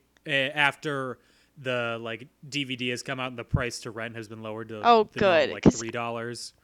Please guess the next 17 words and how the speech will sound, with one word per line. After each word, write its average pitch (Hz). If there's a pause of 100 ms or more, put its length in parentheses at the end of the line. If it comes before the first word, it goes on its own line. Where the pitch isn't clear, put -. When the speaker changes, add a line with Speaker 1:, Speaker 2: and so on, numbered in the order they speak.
Speaker 2:
I 277
have 285
things 220
to 214
say 165 (100)
about, 202
like, 180
the 147
Speaker 1:
Yeah. 190
Speaker 2:
actual 160
content 208
of 247
the 262
movie. 269 (1080)
I 240
loved 214
it. -